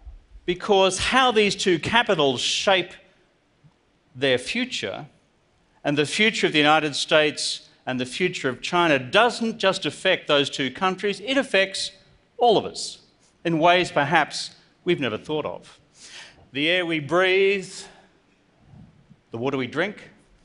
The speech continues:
the fish we eat, the quality of our oceans, the languages we speak in the future, the jobs we have, the political systems we choose, and of course the great questions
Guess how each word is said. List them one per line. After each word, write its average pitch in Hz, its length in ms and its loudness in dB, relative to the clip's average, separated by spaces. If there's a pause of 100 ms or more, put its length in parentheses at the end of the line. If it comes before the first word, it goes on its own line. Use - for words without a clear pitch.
(220)
the 131 80 -6
fish 226 340 0
we 180 200 4
eat, 220 560 0 (100)
the 117 100 -8
quality 160 440 0
of 143 100 2
our 135 180 4
oceans, 165 760 -6 (1200)
the 147 100 -2
languages 160 560 0
we 110 120 -10
speak - 480 -12 (100)
in 127 120 -8
the 113 100 -10
future, - 460 -14 (680)
the 175 80 -2
jobs 185 460 0
we 127 160 0
have, 113 420 -2
the 156 80 -2
political 202 420 2
systems 180 520 -2
we 147 120 0
choose, 190 640 2
and 202 300 0
of 185 120 -2
course 196 420 2
the 147 120 -4
great 151 300 0
questions 110 800 -4